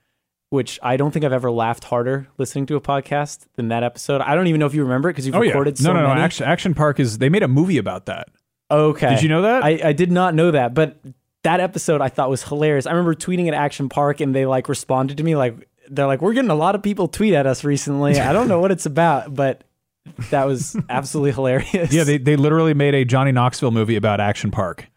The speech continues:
Speaker 1: Okay, no, I do remember this then. I didn't
Speaker 2: Yeah.
Speaker 1: see it, but I remember, I remember seeing trailers
Speaker 2: I
Speaker 1: and
Speaker 2: think they,
Speaker 1: stuff for
Speaker 2: they
Speaker 1: this.
Speaker 2: simultaneously tried to reboot this, like, horrible, unsafe, like, New Jersey theme park, and at the same time they were like, "Let's make a movie about how unsafe it is." <laughs> And I think, I feel like neither one of those things succeeded.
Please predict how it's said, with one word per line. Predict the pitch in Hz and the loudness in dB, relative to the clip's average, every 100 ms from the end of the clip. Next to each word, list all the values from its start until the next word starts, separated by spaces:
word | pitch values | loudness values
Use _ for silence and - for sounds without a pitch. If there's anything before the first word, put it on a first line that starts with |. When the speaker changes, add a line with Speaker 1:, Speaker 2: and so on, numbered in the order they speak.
| _ _ _ | _ _ _
Speaker 1:
Okay, | 208 214 220 208 202 | -2 0 0 0 2
no, | 214 | 2
I | 185 180 | 2 2
do | 233 | 2
remember | 208 160 139 | 2 2 0
this | 120 113 | -2 -4
then. | - 117 104 - | -4 -4 -4 -4
I | 151 | 0
didn't | 113 98 | 2 2
Speaker 2:
Yeah. | |
Speaker 1:
see | 92 196 | 0 0
it, | 131 | 0
but | 139 | 0
I | |
remember, | 143 147 143 139 151 | 0 2 2 0 0
I | |
remember | 147 160 156 | 0 0 0
seeing | - 147 | -2 -4
trailers | 131 147 123 202 | -2 -4 -2 -2
Speaker 2:
I | 160 | 0
Speaker 1:
and | - | 0
Speaker 2:
think | 214 | 0
they, | 220 | 0
Speaker 1:
stuff | - | 0
for | |
Speaker 2:
they | 156 | 0
Speaker 1:
this. | 151 | 0
Speaker 2:
simultaneously | 185 190 185 175 175 156 | 0 0 0 2 0 0
tried | 147 151 | 0 2
to | 127 | 2
reboot | 131 123 139 143 | 2 2 2 2
this, | 131 143 | 0 2
like, | 123 | 0
horrible, | - 131 127 127 123 113 | 0 0 2 2 2 2
unsafe, | 117 107 131 120 - - _ - | 0 0 0 0 -2 -20 _ -4
like, | 113 104 | -4 -2
New | 120 117 | 0 0
Jersey | 110 117 117 | 2 0 0
theme | 110 117 | 0 -2
park, | 117 127 127 - | 0 0 0 -2
and | 117 | -4
at | 113 | -4
the | |
same | 110 117 113 | -2 -2 0
time | 117 120 | 0 2
they | 117 | 2
were | 113 | 2
like, | 110 | 0
"Let's | 156 175 | -2 0
make | 202 | 0
a | 165 | 2
movie | 156 156 | 2 4
about | 143 135 | 2 2
how | 123 | 2
unsafe | 120 120 123 120 | 0 2 2 2
it | 117 | 2
is." | 98 - - | 0 0 0
<laughs> | |
And | 143 | 0
I | 123 | 0
think, | 123 143 - | 0 0 -2
I | |
feel | - 170 | -2 2
like | 156 123 | 2 2
neither | 139 151 | 2 2
one | 143 | 2
of | |
those | 135 131 | 2 0
things | 156 139 | 0 0
succeeded. | - 117 - 131 151 143 | -2 -4 -2 2 2 0